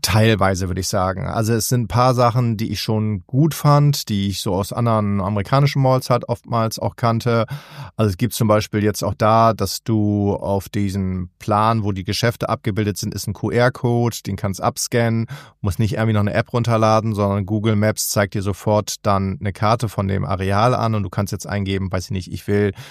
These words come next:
zu dem und dem Geschäft oder ich möchte zu den Toiletten oder ich möchte zu dem Restaurant gehen und Google Maps führt dich dann praktisch sofort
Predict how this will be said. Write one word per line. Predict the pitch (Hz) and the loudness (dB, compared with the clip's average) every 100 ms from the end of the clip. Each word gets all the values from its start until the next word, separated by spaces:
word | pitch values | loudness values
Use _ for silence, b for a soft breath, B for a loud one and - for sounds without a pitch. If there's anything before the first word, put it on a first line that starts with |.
| B 139 | B -16
zu | - 120 | -4 -2
dem | 101 113 | 2 2
und | 113 | 2
dem | 107 104 | 2 2
Geschäft | 101 104 95 - | 2 2 2 0
oder | 95 | -4
ich | 98 | -2
möchte | 107 110 | -4 -6
zu | - | -2
den | 110 | -4
Toiletten | - 104 95 98 95 98 | 0 0 0 -2 -2 -2
oder | 101 | -2
ich | 104 | -2
möchte | 113 104 107 | -2 -4 -4
zu | - | -4
dem | 95 104 101 101 104 | 0 0 2 0 -2
Restaurant | 104 107 - 101 104 101 107 | 0 -2 0 0 0 0 -2
gehen | 107 101 101 B 147 147 B | -2 0 -2 B -8 -8 B
und | 113 101 | 0 2
Google | 104 113 113 | 2 2 4
Maps | 110 110 - | 2 0 -4
führt | - 110 | -2 -2
dich | 104 | 0
dann | - 98 | -2 -2
praktisch | - 101 - 98 - | 0 -2 -2 -8 -4
sofort | 107 - 104 98 101 - | -6 -2 0 2 0 -4